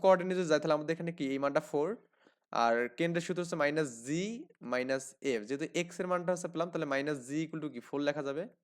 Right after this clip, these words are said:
বা জি equal to কিন্তু মাইনাস ফোর লেখা যাবে এখানে, ক্লিয়ার? মানে যদি বৃত্তটা পজিটিভ, এক্স অক্ষের পজিটিভ দিকে থাকে তাহলে আমাদের কেন্দ্র হবে মাইনাস, ভুজের মানটা মাইনাস হবে। আবার এক্স অক্ষের নেগেটিভ দিয়ে থাকলে ভুজের মানটা কি হবে,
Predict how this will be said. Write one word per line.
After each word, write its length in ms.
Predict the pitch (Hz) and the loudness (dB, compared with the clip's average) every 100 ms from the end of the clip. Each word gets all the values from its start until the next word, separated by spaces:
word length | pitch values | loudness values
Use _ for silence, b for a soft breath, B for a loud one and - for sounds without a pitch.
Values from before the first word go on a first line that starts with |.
| _ _ _ _ _ 120 | _ _ _ _ _ -2
বা 100 | 117 120 120 | 2 2 2
জি 80 | 156 | -2
equal 160 | 156 165 | 0 -2
to 60 | |
কিন্তু 140 | 160 170 | -2 0
মাইনাস 220 | 135 139 - | 0 0 -4
ফোর 120 | - 135 | -2 0
লেখা 140 | 110 107 | 0 0
যাবে 100 | 104 | -4
এখানে, 160 | 101 107 | -4 -8
ক্লিয়ার? 240 | - 160 135 - B B B | 0 0 0 -4 B B B
মানে 140 | 131 139 | 0 0
যদি 140 | 151 180 180 - - 151 | 2 2 0 -4 -6 -2
বৃত্তটা 380 | 175 180 190 190 - - - _ _ _ - | -2 2 6 6 6 -10 -20 _ _ _ 2
পজিটিভ, 300 | 160 170 202 185 170 | 4 4 2 2 2
এক্স 140 | 170 208 | 2 2
অক্ষের 180 | 202 214 196 | 2 0 4
পজিটিভ 300 | 165 165 208 190 | 4 4 -2 0
দিকে 120 | 175 139 | 2 2
থাকে 160 | 110 147 190 | 0 -2 0
তাহলে 160 | 160 151 | 0 0
আমাদের 160 | 160 170 | 0 0
কেন্দ্র 180 | 175 170 | 2 4
হবে 100 | 170 170 | 4 4
মাইনাস, 300 | 131 120 101 - - _ _ _ _ _ - | 4 2 -4 -6 -12 _ _ _ _ _ -4
ভুজের 240 | 139 156 156 | 2 4 6
মানটা 180 | 147 143 | 4 4
মাইনাস 200 | 123 127 | 2 2
হবে। 160 | 110 101 - _ _ b b b b 110 | -2 -6 -12 _ _ b b b b 4
আবার 200 | 117 120 135 | 8 8 6
এক্স 140 | 165 - | 2 2
অক্ষের 180 | 190 202 170 | 2 4 6
নেগেটিভ 240 | 165 220 190 | 6 4 4
দিয়ে 120 | 196 | 4
থাকলে 200 | 175 151 175 247 180 | 4 2 2 0 -4
ভুজের 240 | 135 147 147 | -2 0 0
মানটা 160 | 143 156 | 0 -2
কি 40 | |
হবে, 120 | 160 | -4